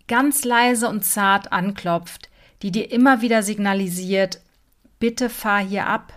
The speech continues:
das ist der richtige Weg", auch wenn du es dir nicht erklären kannst, auch wenn deine ganzen Punkte, die du unter dem Plus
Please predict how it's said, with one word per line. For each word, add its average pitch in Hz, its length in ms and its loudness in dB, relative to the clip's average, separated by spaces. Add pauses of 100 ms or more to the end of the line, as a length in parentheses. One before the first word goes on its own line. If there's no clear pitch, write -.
(580)
das 196 240 -2
ist - 180 -4
der 190 140 -2
richtige 185 460 -4
Weg", 196 340 -2
auch - 260 2
wenn 214 360 2
du 262 120 2
es - 200 -4
dir 220 120 -2
nicht - 240 -4
erklären 190 520 2
kannst, 165 400 -2
auch 214 180 4
wenn 220 180 8
deine 220 240 6
ganzen 233 720 2 (320)
Punkte, 269 520 4
die 196 140 2
du 196 100 0
unter 220 340 0
dem 185 260 -2
Plus 269 640 4